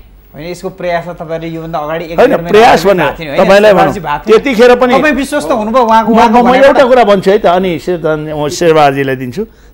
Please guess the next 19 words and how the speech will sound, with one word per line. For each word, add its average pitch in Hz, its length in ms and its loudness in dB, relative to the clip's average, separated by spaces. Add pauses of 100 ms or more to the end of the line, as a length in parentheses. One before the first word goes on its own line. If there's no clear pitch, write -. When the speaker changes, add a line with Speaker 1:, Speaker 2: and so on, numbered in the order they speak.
(120)
Speaker 2:
त्यतिखेर 202 440 0
पनि 170 200 -4
हामीले 131 300 -4
हटाउने 127 340 -4
प्रयास 123 300 -4
गरेका 131 260 -6
हुन। 170 220 -8 (520)
कमरेड 185 380 2
प्रचण्ड, 160 520 -4 (220)
जो 160 220 2
अहिले 156 240 2
प्रधानमन्त्रीको 147 840 -4
प्रस्तावित 180 560 -2
उम्मेदवार 139 400 -4
हुनुहुन्छ, 120 320 -12
हाम्रो 147 300 -6
पनि 165 180 -10
समर्थन 143 440 -8
छ। 120 60 -12